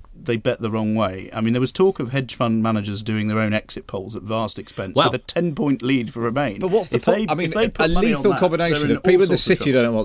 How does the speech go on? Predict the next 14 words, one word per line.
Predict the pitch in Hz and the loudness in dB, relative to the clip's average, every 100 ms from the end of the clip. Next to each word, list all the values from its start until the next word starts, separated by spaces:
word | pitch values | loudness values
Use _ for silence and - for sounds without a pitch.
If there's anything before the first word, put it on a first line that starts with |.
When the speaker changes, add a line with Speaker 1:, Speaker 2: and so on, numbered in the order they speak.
| 104 | 0
Speaker 2:
they're | 104 | 2
doing, | 95 87 | 0 -2
Speaker 1:
Yeah. | 98 | -2
Speaker 2:
asking | 113 117 - 120 | 0 0 0 -2
people | 151 139 | 0 2
in | 127 | 0
polling | - - 156 123 95 | -2 0 4 4 2
who | 92 | -2
don't | 95 | -4
know | 90 | -4
what | 90 | -4
they're | 87 90 | -4 -4
doing. | 80 87 | -4 -4
Speaker 1:
Yeah, | 123 | -4